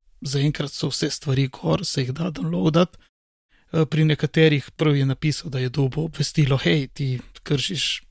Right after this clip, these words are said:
ne smeš tega delati," in zato tam ni, ampak pri drugih še ni dobil tega, torej, to, kar so stvari. A, če, če pa to ni lih,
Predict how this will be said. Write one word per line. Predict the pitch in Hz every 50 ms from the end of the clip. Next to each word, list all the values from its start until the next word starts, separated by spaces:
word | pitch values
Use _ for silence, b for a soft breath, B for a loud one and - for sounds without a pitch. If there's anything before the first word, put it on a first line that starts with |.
| _ -
ne | 214 147
smeš | - - - 151 156 170 -
tega | - 180 165 170
delati," | 156 165 175 180 180 190 185 - - 156
in | 143 131 175
zato | - - - - - 147 135
tam | - - 139 131 131
ni, | 135 165 214 247 B B B B B B B
ampak | - 185 175 - 190 -
pri | - 175 160
drugih | 165 - 208 220 214 214 208 - - 185 - _ _ _ _ _ _ _ _ -
še | - - - 185 175 180 175
ni | 156 156 160
dobil | 156 156 143 - 156 151 147
tega, | - 151 151 139 143 139
torej, | - - 139 139 131 127 131 135 - _ _ _ _ _
to, | _ - - -
kar | - - 143 131
so | - - - 170 131 127
stvari. | 123 - - - - - 147 175 143 b b b b b _ _ _ _ _ _ _ _ _ _ _ _ _ _ - - - 135 -
A, | 190 151 156 143 139 139 135 143 160 214 - _ _ _ _ _ _ -
če, | - - - 143 - - - - - - - - - - -
če | - - - -
pa | - 139
to | - - 147 135
ni | 131 131 135 135
lih, | 131 127 131 131